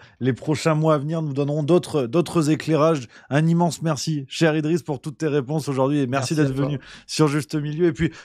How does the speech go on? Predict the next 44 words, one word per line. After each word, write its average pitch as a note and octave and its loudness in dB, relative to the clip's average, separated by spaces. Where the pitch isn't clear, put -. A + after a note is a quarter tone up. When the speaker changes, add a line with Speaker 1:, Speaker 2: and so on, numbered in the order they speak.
Speaker 1:
pour F3+ 2
conclure, F#3+ 0
quelles F3+ 0
sont F#3 0
un E3+ -2
petit D3 -6
peu, F#3+ -4
voilà, F3+ 2
tes, C#3 -6
tes D#3+ 2
actualités F3 2
en E3+ 0
ce E3 -6
moment ? D#3 0
Alors, G#2+ -4
bien C#3+ 0
sûr, E3 -2
on C#3 0
te C#3 -2
suit C3+ -4
sur - 2
ta C#3+ -2
chaîne C3 -4
YouTube, C3+ -4
évidemment, C3 2
mais D#3+ 0
quels D3+ 2
sont F3+ 0
un E3 0
petit - -10
peu, E3 -2
voilà, D3 2
les C3 2
projets E3 0
auxquels C3 -2
tu C3+ -10
te A2+ -16
consacres D#3 -2
et C#3+ -2
dans A#2+ 0
les D3 -2
mois C#3 0
à C3 2
venir ? A#2 -2